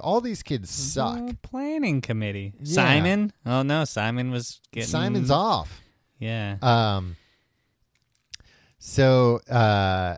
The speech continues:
Speaker 1: uh, Ralph or, or Jack, like, tries to be, like, the big man. He's sitting on, like, a throne at this point.
Speaker 2: Ooh, B M O C.
Speaker 1: Yeah, and he's telling everybody, like, "Hey, sit down." And everybody sits down, but not Ralph and Piggy.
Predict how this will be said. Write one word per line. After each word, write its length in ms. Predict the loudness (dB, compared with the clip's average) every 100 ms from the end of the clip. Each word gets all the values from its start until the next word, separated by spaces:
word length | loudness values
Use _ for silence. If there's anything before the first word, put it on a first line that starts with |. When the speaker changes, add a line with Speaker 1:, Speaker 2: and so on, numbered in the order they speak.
| -6
Speaker 1:
uh, 560 | -2 0 0 -2 -4 -6 _ -10
Ralph 760 | 0 2 2 0 -2 -6 -20 _ _
or, 80 | -4 -4 -4
or 200 | -2 -2 -2
Jack, 480 | -2 0 -2 -4 -10
like, 420 | -4 -4 -4 -8 _ -14
tries 320 | -4 -2 -2
to 80 | -6
be, 220 | -2 0
like, 180 | 0 -2
the 80 | -2
big 220 | 0 2
man. 220 | 2 0
He's 220 | 0 0
sitting 360 | 0 2 2 2
on, 160 | -2 -2
like, 160 | -4
a 60 | -6
throne 420 | -6 -4 -2 -4
at 140 | -8 -10
this 180 | -12 -12
point. 340 | -14 -12 -14 -10
Speaker 2:
Ooh, 560 | -4 0 2 4 4 2
B 260 | 0 0 2
M 140 | 2
O 140 | 0
C. 460 | -2 -2 0 2 4
Speaker 1:
Yeah, 400 | 4 4 2 0 -2
and 180 | 0 2
he's 240 | 2 2
telling 280 | 2 2 2
everybody, 520 | 0 2 2 2 0
like, 280 | 0 -2 -2
"Hey, 200 | 0 0
sit 280 | -2 -8 -4
down." 540 | -2 0 0 -4 -6 -12
And 120 | -6 -2
everybody 340 | 0 2 0
sits 340 | -2 -6 -6
down, 380 | -4 -2 0 -2
but 140 | -4 -2
not 260 | -2 -2 -4
Ralph 360 | -4 -4 -4
and 120 | -10 -6
Piggy. 460 | -6 -4 -8 -8